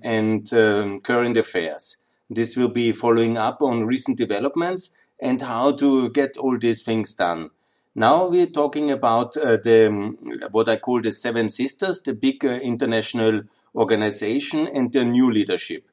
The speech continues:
Because we have new leadership, obviously, in America now, that is the game changer of everything.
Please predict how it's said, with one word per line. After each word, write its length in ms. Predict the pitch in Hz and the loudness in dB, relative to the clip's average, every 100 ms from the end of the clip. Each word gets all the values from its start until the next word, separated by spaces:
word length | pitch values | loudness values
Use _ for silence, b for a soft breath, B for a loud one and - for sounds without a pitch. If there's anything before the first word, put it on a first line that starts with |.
| _ _ _ - | _ _ _ -8
Because 480 | 117 139 143 143 - | -2 4 4 2 -4
we 140 | 127 | -4
have 220 | 120 123 131 | -4 -4 2
new 200 | 127 127 | 4 4
leadership, 420 | 127 120 123 120 | 2 0 -4 -4
obviously, 520 | 120 113 113 - 104 | -4 -2 -2 0 -2
in 80 | 101 | -2
America 440 | 95 87 95 104 113 | -2 -2 -2 -2 0
now, 240 | 107 110 | 2 2
that 200 | 107 101 - - - | 0 -4 -6 -14 -10
is 180 | 95 - | -10 -4
the 280 | 101 90 - - _ | 0 0 -2 -8 _
game 220 | 98 104 | -4 -2
changer 400 | 101 113 113 120 | -2 -2 -2 0
of 200 | 120 113 | 0 2
everything. 500 | 120 120 113 127 160 | 0 -2 -2 -2 -4